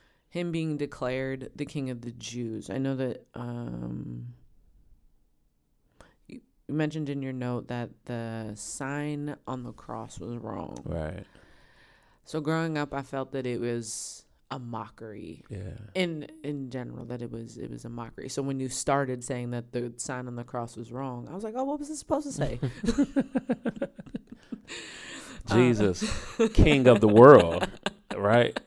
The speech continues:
Speaker 2: That's, that, that, uh, I think, uh, that right there, uh, Jesus, King of the Jews, right there mocking him.
Speaker 1: Mm-hmm.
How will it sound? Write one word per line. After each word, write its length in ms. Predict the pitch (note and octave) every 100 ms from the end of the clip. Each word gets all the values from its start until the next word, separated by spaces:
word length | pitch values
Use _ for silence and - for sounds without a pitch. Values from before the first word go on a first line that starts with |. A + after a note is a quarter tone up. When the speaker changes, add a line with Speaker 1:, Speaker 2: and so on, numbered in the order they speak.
| G#2
Speaker 2:
That's, 300 | A#2+ B2 F2+
that, 360 | A2 A2 -
that, 300 | G2+ A2+ G2+
uh, 220 | D#2 F#2+ -
I 100 | G#2
think, 360 | G#2+ A2+ G2+ - - - - - - A3 G#3 - - _ -
uh, 640 | - E2+ E2 F2 E2 D2+ - - _ _ _ _ _ _ _ _ _ _ _ _ _
that 560 | G#2+ G2 F2+ G#2 A2 -
right 320 | G2+ F2+ F2+
there, 480 | - G2 F#2 E2+ -
uh, 380 | E2+ D#2+ E2 - - _ -
Jesus, 480 | - G#2 F#2 F2+ -
King 320 | - A2 F2
of 100 | D#2
the 80 | E2
Jews, 480 | E2+ E2+ C#2+ - -
right 300 | F#2+ E2+ -
there 180 | F#2+
mocking 720 | E2+ E2 E2 E2 D#2+ - D#2+
him. 240 | D#2+ - -
Speaker 1:
Mm-hmm. 480 | B2+ C3+ B2 B2